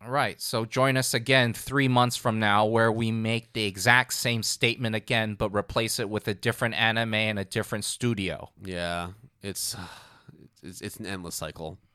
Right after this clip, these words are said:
Speaker 2: But yeah, we, we don't wanna add fuel to the fire. We don't wanna give the haters more attention, right? Just,
Speaker 1: No.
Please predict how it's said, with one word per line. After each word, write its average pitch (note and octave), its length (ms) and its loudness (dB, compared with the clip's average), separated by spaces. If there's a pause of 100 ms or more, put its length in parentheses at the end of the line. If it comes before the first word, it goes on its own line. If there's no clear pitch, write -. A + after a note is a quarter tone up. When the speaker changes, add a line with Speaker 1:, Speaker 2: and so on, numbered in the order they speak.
(800)
Speaker 2:
But A2 200 -2
yeah, A#2 140 2
we, A#2 260 -4
we B2 120 0
don't B2+ 180 0
wanna A2 180 -2
add F#2 180 -4
fuel F#2+ 160 -6
to F2+ 60 -6
the E2+ 80 -6
fire. E2+ 160 -4
We F#2 80 -6
don't G#2+ 120 -2
wanna G#2+ 160 -4
give F2+ 200 -8
the F2+ 80 -6
haters F2 380 -8
more D#2 120 -10
attention, D2+ 420 -14
right? D#2+ 340 -10 (260)
Just, A#2 180 -2
Speaker 1:
No. F2+ 300 2